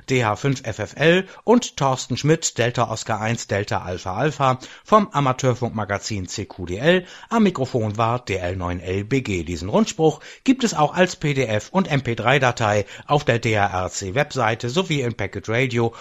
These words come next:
unter der Rubrik D R C.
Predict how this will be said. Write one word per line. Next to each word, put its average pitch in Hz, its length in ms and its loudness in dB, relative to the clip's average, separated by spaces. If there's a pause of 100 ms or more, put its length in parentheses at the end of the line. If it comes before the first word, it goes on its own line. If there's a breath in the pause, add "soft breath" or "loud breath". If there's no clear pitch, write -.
(120)
unter 123 260 0
der 104 120 0
Rubrik 135 500 -2 (180 loud breath)
D 98 240 -4
R 87 420 -4
C. 78 320 -4